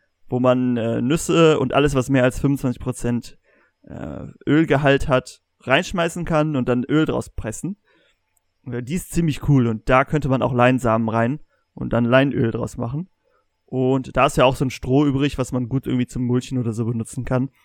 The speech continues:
Und ich, sie schmecken halt auch so, ma-, mag ich Leinsamen unglaublich gern. Ich pu-, pack mir die immer auf meine Haferflocken drauf. Deshalb, ich weiß, dass wir hier schon mal Lein hatten, das hat sehr gut funktioniert. Und deshalb würde ich auch Lein gerne nochmal anbauen.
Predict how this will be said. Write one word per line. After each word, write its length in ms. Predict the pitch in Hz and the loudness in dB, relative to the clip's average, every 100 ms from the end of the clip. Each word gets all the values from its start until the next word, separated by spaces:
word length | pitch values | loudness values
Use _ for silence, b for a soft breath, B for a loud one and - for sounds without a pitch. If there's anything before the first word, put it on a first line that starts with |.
| b b b _ - | b b b _ -10
Und 460 | 127 117 120 123 | -6 -2 -2 -2
ich, 200 | - - | -6 -8
sie 140 | - 139 | -8 0
schmecken 280 | 170 185 139 | 2 2 2
halt 240 | 131 - | 2 2
auch 160 | 139 143 | 2 0
so, 260 | - 147 | 0 2
ma-, 200 | 165 123 120 | 4 2 0
mag 220 | 135 127 | 0 0
ich 120 | 127 | 0
Leinsamen 400 | - 147 131 120 | 0 0 2 0
unglaublich 440 | 117 139 127 113 - | 0 -2 0 -4 -2
gern. 160 | 131 | -2
Ich 100 | 120 - _ - | -2 -6 _ -8
pu-, 100 | - | -4
pack 160 | - 143 | -2 0
mir 80 | 139 | 0
die 80 | 127 | 0
immer 160 | 127 | 0
auf 80 | 123 | 0
meine 180 | 123 120 | 0 0
Haferflocken 460 | 127 131 - - | -2 -4 -6 -8
drauf. 300 | 113 - 143 - b b b b | -6 -4 -6 -8 b b b b
Deshalb, 640 | - 131 - 131 156 196 - - _ | -8 -4 0 2 2 0 -8 -16 _
ich 140 | - 120 | -16 0
weiß, 180 | 147 180 | 0 0
dass 140 | 165 | 0
wir 80 | 156 | 0
hier 120 | 135 | 0
schon 200 | - 175 | 0 2
mal 160 | 220 202 | 4 2
Lein 240 | 202 196 | 2 0
hatten, 220 | 190 165 | 0 -2
das 100 | 139 | -4
hat 140 | 123 - | -4 -2
sehr 100 | 127 | -2
gut 220 | 147 - | -2 -2
funktioniert. 600 | 185 180 - 160 160 156 - _ | -4 -4 -4 -2 0 -2 -8 _
Und 80 | 135 | -2
deshalb 220 | 131 147 | 2 4
würde 120 | 135 | 4
ich 80 | 131 | 2
auch 60 | 127 | 0
Lein 360 | 123 135 123 - _ _ _ _ _ _ | 2 0 0 -8 _ _ _ _ _ _
gerne 260 | 131 113 | -8 -6
nochmal 260 | 117 113 113 | -10 -10 -12
anbauen. 400 | 117 - - - | -12 -12 -14 -16